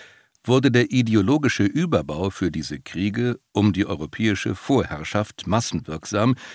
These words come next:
durch die Ideologie des Nationalismus geliefert. Diese Ideologie verfügte über ein janusköpfiges Gesicht. Einerseits konnte sie befreiend,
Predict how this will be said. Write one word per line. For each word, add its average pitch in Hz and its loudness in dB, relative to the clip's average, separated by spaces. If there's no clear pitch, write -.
durch 113 -4
die 110 0
Ideologie 104 0
des 101 0
Nationalismus 101 0
geliefert. - -14
Diese 160 2
Ideologie 120 2
verfügte - -4
über 98 0
ein 90 0
janusköpfiges 98 0
Gesicht. - -2
Einerseits 104 4
konnte 90 -4
sie 78 -8
befreiend, 92 -2